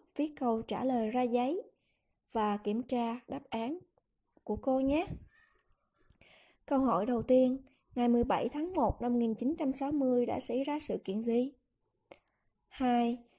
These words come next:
sự kiện trên đã ảnh hưởng gì đến huyện khác ở Bến Tre?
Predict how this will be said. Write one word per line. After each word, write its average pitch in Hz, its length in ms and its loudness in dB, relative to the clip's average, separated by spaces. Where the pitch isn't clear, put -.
sự - 260 2
kiện 185 280 0
trên 240 320 2
đã 233 80 -4
ảnh 262 200 -4
hưởng 247 280 -2
gì 247 300 4
đến 285 260 -4
huyện 185 200 -4
khác 294 280 -4
ở 170 200 -4
Bến 285 160 0
Tre? 302 300 2